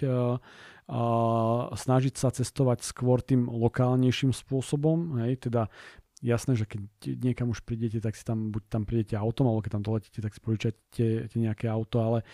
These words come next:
ísť skôr po tých ľuďoch, po tých bežných atrakciách, po tých ako keby potom spoznávaní toho lokálneho.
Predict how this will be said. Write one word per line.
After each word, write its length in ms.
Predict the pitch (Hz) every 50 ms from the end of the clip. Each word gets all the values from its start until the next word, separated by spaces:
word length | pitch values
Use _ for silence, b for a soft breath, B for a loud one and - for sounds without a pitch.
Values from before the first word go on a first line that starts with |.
| B B B B B B
ísť 160 | - 170 160 -
skôr 320 | - - - 156 151 147
po 140 | 135 - - 135
tých 220 | - 151 135 123
ľuďoch, 400 | 123 123 123 120 131 127 123 -
po 160 | - 131 -
tých 160 | 135 135 123
bežných 320 | 127 123 117 127 131 120 120
atrakciách, 800 | 113 - 123 123 117 - - - 123 117 117 117 113 - - -
po 80 | 139
tých 400 | - - - 139 131 117 - -
ako 160 | 127 - - 113
keby 180 | - 131 127
potom 220 | - - - 139 131
spoznávaní 1200 | 110 - - - 127 123 123 127 135 127 127 127 127 120 123 120 120 120 120 120 120 117 110 -
toho 300 | 123 123 127 120 110 104
lokálneho. 500 | - 113 110 110 113 120 120 127 135